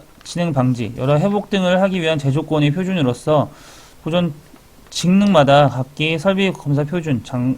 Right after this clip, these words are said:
정비 표준, 수리 표준으로 구분해서 명시하는 표준. 어, 설비 보존 표준이었죠. 답은 삼 번이 되겠고요.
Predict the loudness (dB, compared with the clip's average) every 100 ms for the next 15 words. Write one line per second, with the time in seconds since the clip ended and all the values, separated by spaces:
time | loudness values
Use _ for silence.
0 | -2 0 0 0 -2 -2 -2 -2 -4 -2
1 | -4 -2 0 -2 -2 2 2 2 0 2
2 | 2 2 2 2 -2 -4 -8 -16 -20 -20
3 | -20 -20 -20 -20 -20 -20 -20 -12 -8 -8
4 | -4 0 0 2 0 -2 -8 -20 -20 -20
5 | -4 0 4 6 6 2 0 2 0 0
6 | 0 0 -6 -14 -12 -6 -2 0 0 0
7 | 0 2 2 2 0 0 0